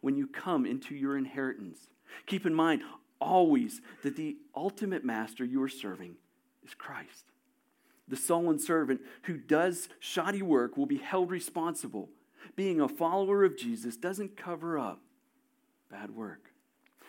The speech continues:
See, having a heart for God drives us to do what we do for the right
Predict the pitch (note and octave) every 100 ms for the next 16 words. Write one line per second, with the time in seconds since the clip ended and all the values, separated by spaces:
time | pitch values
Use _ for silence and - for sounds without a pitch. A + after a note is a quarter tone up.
0 | - - D#3+ F3+ F#3 F3 C#3+ - E3+ D3+
1 | C#3 D3 C#3+ C3+ - - - - G#3+ C#3+
2 | B2+ A#2 - - _ _ _ _ _ -
3 | D#3 C3 C3+ B2+ B2+ B2+ - - C#3 G3+
4 | G#3 C#3 G#2 G2 F#2+ - _ _ _ C3+
5 | B2+ B2 C3 F#3+ G3